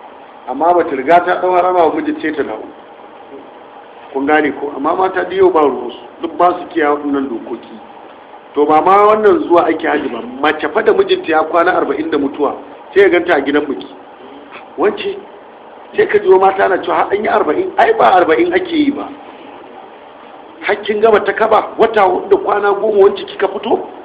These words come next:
Kin yi wata hudu ne da kwana goma? To, haramun ne fitowar ki. Idan kun fahimci wannan magana, tun da aikin haji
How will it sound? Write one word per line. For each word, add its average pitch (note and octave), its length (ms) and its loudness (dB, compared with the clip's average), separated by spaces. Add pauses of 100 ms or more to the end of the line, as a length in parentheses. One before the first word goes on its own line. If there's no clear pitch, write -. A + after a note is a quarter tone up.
(160)
Kin G#3+ 180 -6
yi A3 60 2
wata A#3 240 6
hudu F#3+ 280 0
ne G#3 100 2
da E3+ 100 2
kwana G3 300 2
goma? G3 360 -2 (360)
To, D#3+ 100 -2
haramun E3 520 4
ne D#3 100 2
fitowar D#3+ 380 -4
ki. - 760 -12
Idan F#3 360 2
kun A#3 220 -2
fahimci F#3 440 0
wannan F3 440 0
magana, C3 340 -2 (220)
tun C#4+ 240 -2
da A3+ 160 4
aikin A3 400 -4
haji G3 180 -2